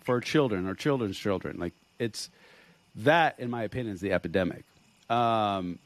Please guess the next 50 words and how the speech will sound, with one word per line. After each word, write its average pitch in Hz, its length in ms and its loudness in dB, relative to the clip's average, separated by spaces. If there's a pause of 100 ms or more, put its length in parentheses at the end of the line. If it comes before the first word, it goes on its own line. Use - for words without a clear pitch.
(320)
so 135 220 0
without 147 240 6
getting 147 220 0
too 156 220 0
far, 120 180 4
I 117 80 4
just 135 200 -2
wanted 135 160 0
to 117 60 0
mention 120 300 0
that 110 100 2
'cause 110 140 -2
I 117 60 0
just 120 200 -6
think 135 160 0
it's 110 120 -4
beautiful 123 600 0 (640)
that 120 240 2
you 135 140 2
had, 110 420 2 (540)
that 120 180 0
you 123 80 2
were 135 80 6
able 170 140 4
to - 20 6
be 160 100 6
present, 123 400 2
that 107 60 -2
you 107 80 -4
had 147 160 -4
so - 100 -8
much 139 160 -4
self-awareness 113 540 0
at 92 60 -10
such - 260 -6
a - 20 -2
young 104 180 -2
age, 98 220 -2
that 107 80 -4
you're 104 160 -2
able 160 240 0
to 147 100 2
escape 135 540 -4
that 104 300 0
and 113 160 -2
not 139 240 2
get 139 120 4
into 131 320 0
anything 117 540 -2 (640)
damaging. 208 500 2